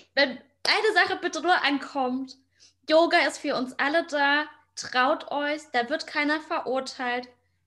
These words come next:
keiner beurteilt. Und es gibt so viele Stile, wie Kathi das gerade so schön gesagt hat.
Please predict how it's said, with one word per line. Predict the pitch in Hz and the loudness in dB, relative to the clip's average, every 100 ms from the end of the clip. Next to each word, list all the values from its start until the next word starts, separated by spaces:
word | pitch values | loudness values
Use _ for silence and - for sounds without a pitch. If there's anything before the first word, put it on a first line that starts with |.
| - | -12
keiner | 311 330 349 | 0 2 2
beurteilt. | 349 320 - 285 277 - 233 233 233 - _ _ _ _ - | 0 -2 -2 -2 -4 -8 -6 -4 -6 -12 _ _ _ _ 0
Und | 277 277 - - _ - | 2 2 -4 -20 _ -2
es | 277 - | -2 -2
gibt | 320 - | -8 -4
so | 330 392 | -4 -2
viele | - 349 339 | -2 -2 -2
Stile, | - 320 339 294 294 | -6 -4 0 0 0
wie | 349 | -2
Kathi | 339 - 330 - 349 | -4 -4 -2 -2 -2
das | 285 277 | -4 -4
gerade | - 269 294 | -4 -4 -4
so | 262 | -6
schön | 285 - 262 | -10 -6 -6
gesagt | 254 247 240 269 - - - | -6 -6 -4 -4 -6 -14 -10
hat. | 185 202 247 | -6 -6 -8